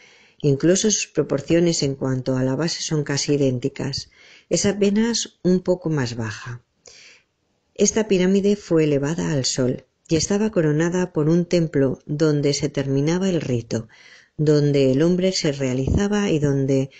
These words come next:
cuando llegaba a lo alto, el sol se había despertado dentro de sí. Precisamente los aztecas tenían una deidad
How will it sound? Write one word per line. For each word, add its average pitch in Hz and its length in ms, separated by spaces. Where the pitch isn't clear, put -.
cuando 135 340
llegaba 165 440
a 151 40
lo 143 180
alto, 180 460
el 143 200
sol 208 440
se - 240
había 151 300
despertado 139 720
dentro 123 360
de 120 140
sí. 123 440
Precisamente 180 680
los 180 200
aztecas 165 600
tenían 151 440
una 151 280
deidad 180 540